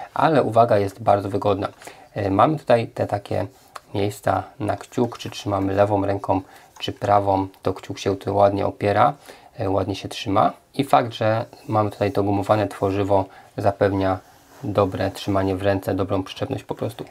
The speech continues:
A myszka nie jest zbyt duża, nie ma profilowania, więc, więc jest to gryzoń świetny chociażby do Counter-Strike'a, ponieważ w każdą stronę przesuwamy ją z dokładnie takim samym oporem.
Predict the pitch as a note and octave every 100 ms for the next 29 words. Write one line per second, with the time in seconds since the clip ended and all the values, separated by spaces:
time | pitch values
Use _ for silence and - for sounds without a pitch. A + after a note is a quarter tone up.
0 | - C3 C#3+ - A2 D3+ B2+ A2 A2 A2
1 | G#2+ G#2 A2+ D3+ - - - B2+ C#3+ -
2 | A2+ G#2+ G2+ A2 A#2 G#2+ G2+ - A#2 G#2+
3 | C3 - A#2 A#2 A#2+ G#2 G#2 G#2+ - -
4 | G#2 G#2+ G#2 G#2+ G2+ G2+ F#2+ - G#2 A2
5 | G2+ - G2+ - A#2 D3+ - - _ -
6 | D3 A#2+ G#2+ A2 - _ - - B2+ C3
7 | A2 - - G2+ A2 B2 _ _ _ -
8 | A#2+ A2+ A2 A2+ G#2 G2+ - A#2 C3 B2
9 | G#2 G#2 - G#2+ - G#2 B2 G#2+ G#2